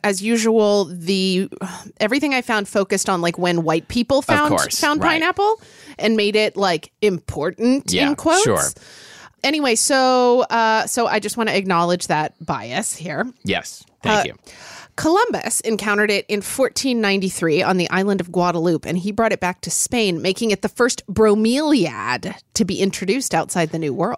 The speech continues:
Speaker 2: Question.
Speaker 1: Yeah.
Speaker 2: I'm not even gonna ask. Just answer the question I was about to ask. What is a bromeliad?
Speaker 1: Oh, great. Do you wanna answer it for us?
Speaker 2: No, I don't know the answer.
Speaker 1: Oh, well, it's a
Speaker 2: I know
Speaker 1: con-
Speaker 2: it's a, it's a, is it a family of plants
Speaker 1: It's a
Speaker 2: or
Speaker 1: fam-,
Speaker 2: a
Speaker 1: it's a family of plants
Speaker 2: phylum
Speaker 1: and
Speaker 2: of plants?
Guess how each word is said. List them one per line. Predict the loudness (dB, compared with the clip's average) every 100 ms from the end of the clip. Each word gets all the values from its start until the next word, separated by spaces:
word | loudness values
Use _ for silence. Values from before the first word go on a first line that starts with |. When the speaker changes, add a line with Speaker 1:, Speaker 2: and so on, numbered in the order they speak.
| -10
Speaker 2:
Question. | -4 -4 -2 -4 -4 -6 -6
Speaker 1:
Yeah. | -6 -6 _ _ _ -4
Speaker 2:
I'm | -2
not | -2
even | -4 -6
gonna | -10
ask. | -8
Just | -8 -6
answer | -6 -8
the | -8
question | -8 -6 -6
I | -8
was | -8
about | -8 -8
to | -10 -10
ask. | -10 -14 _ _ _ _ _ -12
What | -4 -4
is | -4
a | -8
bromeliad? | -8 -8 -8 -8 -10 -2
Speaker 1:
Oh, | 0
great. | 0 -4
Do | -2
you | 0
wanna | 0
answer | -2 -2 0
it | -2
for | 0 2
us? | 4
Speaker 2:
No, | 4 4
I | 2 0
don't | 0
know | 0
the | 0 -2
answer. | -4 -4 -2 2
Speaker 1:
Oh, | 4 4
well, | 2
it's | 0
a | 0
Speaker 2:
I |
know | 0
Speaker 1:
con- |
Speaker 2:
it's | 0
a, | -2 -6 -4
it's | -2 0
a, | -2 -4 _ -4
is | 0
it | 0
a |
family | -2 -2 -2 -2 -2
of | -2
plants | -2 0 0 2
Speaker 1:
It's | 2
a |
Speaker 2:
or | 2
Speaker 1:
fam-, | 2
Speaker 2:
a | -2
Speaker 1:
it's | -4
a |
family | -2 0 2 2
of | 0
plants | 0 0 2 0
Speaker 2:
phylum | -2 0
Speaker 1:
and | 2 2 2 0
Speaker 2:
of |
plants? | -2 -4 -8 -16